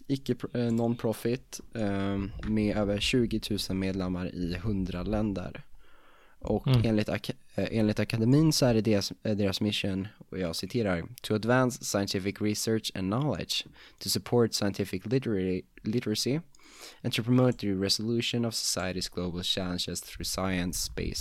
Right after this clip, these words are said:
Speaker 1: solutions." Så att de har lite olika mål, eh, som de försöker uppnå genom att helt enkelt promota vetens-, eh, vetenskap och forskning,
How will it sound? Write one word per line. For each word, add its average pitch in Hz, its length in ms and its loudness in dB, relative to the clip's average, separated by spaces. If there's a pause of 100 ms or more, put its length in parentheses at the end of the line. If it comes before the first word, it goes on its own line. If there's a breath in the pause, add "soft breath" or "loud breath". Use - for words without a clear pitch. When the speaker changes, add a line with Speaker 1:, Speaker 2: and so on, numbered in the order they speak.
(140)
Speaker 1:
solutions." - 680 -4 (360 loud breath)
Så - 120 -10
att 98 60 -6
de 117 100 2
har 139 140 2
lite 135 180 0
olika 90 340 0
mål, 101 540 0 (320 loud breath)
eh, 87 100 -4
som 95 180 -2
de 87 100 -2
försöker 92 280 -8
uppnå 87 260 -6
genom 85 200 -6
att 85 80 -12
helt 87 260 -8
enkelt - 300 -12
promota 90 640 -4 (520 loud breath)
vetens-, 87 500 -2
eh, 87 240 -8
vetenskap - 580 -6
och - 180 -8
forskning, 110 640 -4